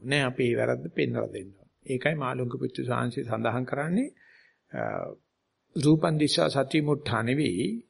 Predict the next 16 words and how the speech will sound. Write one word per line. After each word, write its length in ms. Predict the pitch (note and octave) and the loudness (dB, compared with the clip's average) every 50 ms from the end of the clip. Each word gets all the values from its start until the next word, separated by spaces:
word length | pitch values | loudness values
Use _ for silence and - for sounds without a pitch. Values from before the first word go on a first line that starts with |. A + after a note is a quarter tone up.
| _ _ _ _ _ _ _ _ _ _ - - _ - | _ _ _ _ _ _ _ _ _ _ -20 -20 _ -10
යතෝ 320 | C3+ G#2+ - - E3+ F3+ F3 | -8 -8 -4 0 4 6 6
රජ්‍යති 440 | F3+ F3 E3 D3+ C#3+ D#3 D3 D3 D3+ | 8 8 6 4 4 2 2 2 2
රූපේසු 480 | C#3 C#3+ C#3 C3 C#3 C#3+ C3+ C3 - G3 | 2 2 2 2 4 2 2 2 2 0
රූපන් 340 | G#3+ G3+ F#3+ D#3+ - E3+ D#3+ D3 | 2 4 2 4 4 4 2 2
දිස්සා 320 | C#3 C#3 - - F#3 G#3 | 0 -2 0 0 0 0
පතිස්සතු. 640 | - - E3 - - D#2 - - - - - - - - _ _ _ _ _ - - - _ _ | 0 -2 -4 -4 -4 -6 -6 -6 -8 -10 -12 -14 -20 -20 _ _ _ _ _ -20 -20 -20 _ _
රූපයක් 420 | - C3+ B2+ B2 B2+ A#2+ A#2 A2 | 0 2 2 4 4 2 2 2
දකිනකොටම 760 | A2 A2 G#2+ G2+ - C3+ B2 B2 B2 B2+ B2+ - - E3 E3+ C#3 A2 C3 | 0 -2 -2 -2 0 0 0 0 0 0 0 2 2 2 2 2 0 0
Taman 340 | D#3 D#3 A#2+ A#2 B2 C#3 C#3+ D#3+ - - _ _ | 0 -2 -2 -2 0 0 -2 -2 -6 -8 _ _
අරමුණේ 540 | _ - A#2+ B2 C#3 C3 D3+ E3 F#3 F#3+ F#3 | _ -4 -2 0 0 2 2 2 4 4 4
ඉන්න 220 | F#3 F3 D#3 D#3 F3 | 4 4 4 4 4
බව, 260 | D#3+ D3 G#2+ F#2+ F2 E2 - - - _ _ _ _ _ _ _ _ - | 4 4 2 2 0 -4 -10 -14 -20 _ _ _ _ _ _ _ _ -8
මම 180 | B2 A2+ G#2+ A#2 | -6 -4 -2 0
ඇවිදින 500 | B2+ B2+ - - G#2 C3 C3+ C#3+ E3+ F3 F3+ | -2 0 0 0 0 0 2 4 4 4 4
කෙනෙක් 300 | F3+ F3+ E3+ E3+ E3+ E3+ | 4 2 2 2 0 -4
බව 200 | - - G#3 A3 | -2 -2 2 2